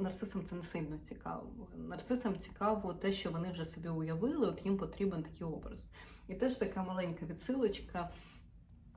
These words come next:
до Арестовича. Я не пам'ят-, не пам'ятаю, я згадувала це вже чи ні, але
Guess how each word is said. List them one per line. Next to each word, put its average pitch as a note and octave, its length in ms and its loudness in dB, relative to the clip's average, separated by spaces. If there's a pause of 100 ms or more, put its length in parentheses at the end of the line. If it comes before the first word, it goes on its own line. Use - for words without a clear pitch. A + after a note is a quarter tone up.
(100)
до F3+ 260 2
Арестовича. F3 680 4
Я F#3 60 4
не G3 80 6
пам'ят-, D#3+ 440 0
не F#3 120 -2
пам'ятаю, F3 520 -2
я E3 80 2
згадувала F3 680 4
це - 160 -8
вже D#3 180 -6
чи - 200 -6
ні, A#3 240 2 (100)
але G3+ 520 2